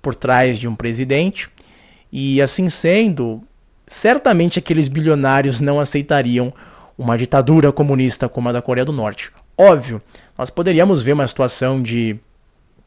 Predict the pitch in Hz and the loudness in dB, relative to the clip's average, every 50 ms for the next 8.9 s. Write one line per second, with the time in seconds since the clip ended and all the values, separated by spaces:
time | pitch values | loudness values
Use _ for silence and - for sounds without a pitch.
0 | _ - - 123 123 123 131 - - - 135 139 139 135 131 123 - - 123 123 | _ -8 -4 -2 -2 0 -2 -2 0 2 2 4 4 2 0 -2 -4 -4 -4 -4
1 | 117 - - 120 113 110 113 123 156 160 170 160 131 113 113 104 - 113 117 135 | -4 -4 -4 -4 -2 0 2 4 4 4 4 2 0 -2 -8 -10 -8 -4 -2 -2
2 | 170 185 - - - - - - - - _ - 127 131 127 - 143 127 - 143 | -2 -2 -4 -8 -20 -20 -20 -20 -20 -18 _ -6 -6 -4 -4 -4 -4 -2 0 0
3 | 131 123 - - - 135 135 131 127 135 143 - - - 147 127 123 139 139 - | 0 0 -2 -2 -2 -2 -2 -2 -2 -4 -6 -4 -2 0 2 2 2 0 -2 -2
4 | - 139 131 127 127 131 123 - 131 123 113 - - - - - - - - 117 | -2 -2 0 0 -2 -2 -4 -4 -4 -4 -4 -6 -10 -16 -20 -20 -20 -12 -8 -6
5 | 123 117 117 117 117 120 127 120 127 139 143 151 151 - - - 135 123 - - | -4 -2 -2 -2 -2 -2 -2 0 2 4 4 4 4 2 -2 -4 -6 -6 -6 -8
6 | - - - _ - - - 98 139 151 160 156 143 127 113 - - _ _ _ | -10 -12 -14 _ -20 -18 -10 -6 -4 -2 -2 -2 -4 -4 -6 -10 -16 _ _ _
7 | _ _ - 156 - - 139 123 117 117 120 135 170 202 226 - - - 123 110 | _ _ -14 -10 -4 -2 0 0 0 0 0 0 0 0 0 -2 -4 -6 -8 -10
8 | - - 127 127 - - 127 123 139 185 175 - - - 160 - - - | -10 -10 -12 -10 -6 -4 -2 0 0 -2 -2 -4 -8 -8 -8 -8 -10 -14